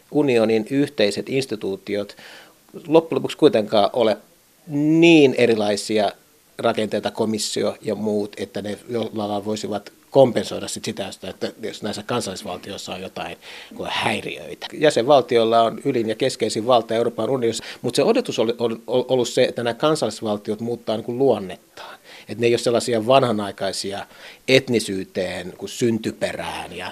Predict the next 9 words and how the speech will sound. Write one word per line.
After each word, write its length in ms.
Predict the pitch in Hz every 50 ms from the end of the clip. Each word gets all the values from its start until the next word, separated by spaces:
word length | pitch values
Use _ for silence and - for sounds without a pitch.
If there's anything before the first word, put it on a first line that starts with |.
| - -
niin 80 | 113 104
kuin 120 | 98 - - - -
johonkin 440 | 120 110 101 - - 98 92 - 98
verenperintöön 1040 | 107 104 104 101 101 98 101 - 98 - 98 98 92 87 - - - 90 87 - -
tai 320 | - 98 92 90 90 95 -
ihonväriin 800 | - 135 123 - 101 95 90 87 92 95 - - - 87 87 87 87 -
tai 280 | - 87 85 85 90 92 -
uskontooloihin 1040 | - 117 107 - - - 98 92 - - - 95 95 95 95 98 98 - 101 98 95 -
tai 260 | - 104 98 92 98